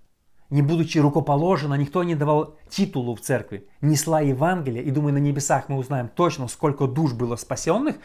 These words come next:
через ее служение, то каждый из нас мы можем что-то делать. Но, но мы в церквях это не учим. Мы сегодня учим прятаться, убегать, там, бежим,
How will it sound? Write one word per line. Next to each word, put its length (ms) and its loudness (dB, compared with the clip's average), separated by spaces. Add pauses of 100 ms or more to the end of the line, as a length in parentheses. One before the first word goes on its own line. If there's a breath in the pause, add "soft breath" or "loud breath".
(260 loud breath)
через 220 4
ее 160 4
служение, 560 -4 (280 loud breath)
то 80 -2
каждый 380 0
из 100 -4
нас 200 -4
мы 60 -8
можем 180 -6
что-то 260 -8
делать. 380 -14 (440)
Но, 260 0
но 80 -2
мы 160 0
в 60 -6
церквях 320 -6
это 160 -4
не 160 0
учим. 320 -2
Мы 80 4
сегодня 340 -2
учим 300 -4
прятаться, 680 -10
убегать, 720 -6
там, 200 -10
бежим, 720 -4